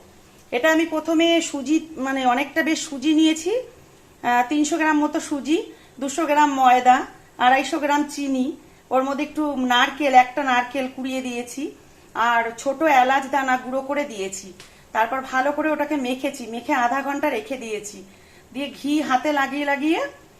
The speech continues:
আমি এগুলোকে এরকম চ্যাপটা চ্যাপটা শেপ করেছি, বিস্কিটের মতো করেছি। Actually হয়ে গেল এগুলো বিস্কিটের মতো।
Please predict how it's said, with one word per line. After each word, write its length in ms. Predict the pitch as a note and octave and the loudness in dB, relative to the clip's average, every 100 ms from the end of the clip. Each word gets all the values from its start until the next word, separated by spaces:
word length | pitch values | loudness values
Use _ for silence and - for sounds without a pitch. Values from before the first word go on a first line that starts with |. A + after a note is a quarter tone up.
| - | -8
আমি 280 | - C4 C4+ | -4 -2 -2
এগুলোকে 300 | C4 C#4 D4 | -2 -4 -2
এরকম 220 | C4 C4+ | -2 -2
চ্যাপটা 280 | C4 A#3+ B3 | 2 2 2
চ্যাপটা 300 | B3+ B3+ C4+ | -2 -4 -4
শেপ 220 | C4+ B3+ - | -4 -4 -4
করেছি, 280 | G#3+ G#3 G#3 | -4 -4 -4
বিস্কিটের 480 | A#3+ D4+ - E4+ D#4+ | -4 -2 -2 0 2
মতো 180 | D#4 D#4 | 0 -2
করেছি। 460 | A3+ G3 G3 F#3+ - - - - | -4 -6 -8 -14 -18 -20 -20 -2
Actually 440 | A#3 A#3 D#4+ D#4+ | -2 0 0 0
হয়ে 240 | C#4 C#4 C#4+ | 2 2 2
গেল 140 | D#4 | 2
এগুলো 220 | D#4+ D4+ | 2 0
বিস্কিটের 440 | D4+ C#4+ - D4 C#4 | -2 -4 -6 -6 -4
মতো। 340 | B3 G#3+ - | -4 -6 -12